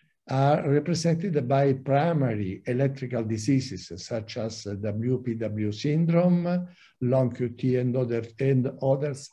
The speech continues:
channelopathies. However, despite the effort,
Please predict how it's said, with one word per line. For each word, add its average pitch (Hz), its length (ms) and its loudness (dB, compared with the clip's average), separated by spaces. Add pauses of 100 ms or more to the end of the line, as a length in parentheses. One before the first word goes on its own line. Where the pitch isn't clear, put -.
(220)
channelopathies. 104 1040 -4 (460)
However, 165 640 8 (1000)
despite 143 640 0
the 117 260 -2
effort, 139 520 0